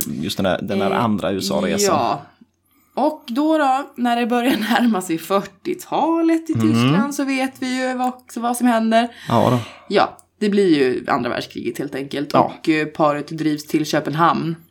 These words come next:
Speaker 1: Mm, för att komma bort ifrån.
Speaker 2: Mm, men då, ja.
Speaker 1: Ja, det blir
Speaker 2: De
Speaker 1: också
Speaker 2: ockuperas ju också.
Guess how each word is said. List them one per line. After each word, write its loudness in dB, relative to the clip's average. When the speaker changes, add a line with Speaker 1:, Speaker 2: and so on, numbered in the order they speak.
Speaker 1:
Mm, 6
för 0
att 2
komma 4
bort 0
ifrån. 0
Speaker 2:
Mm, -2
men 2
då, 2
ja. -2
Speaker 1:
Ja, -2
det 0
blir 0
Speaker 2:
De 2
Speaker 1:
också 0
Speaker 2:
ockuperas 0
ju -2
också. -4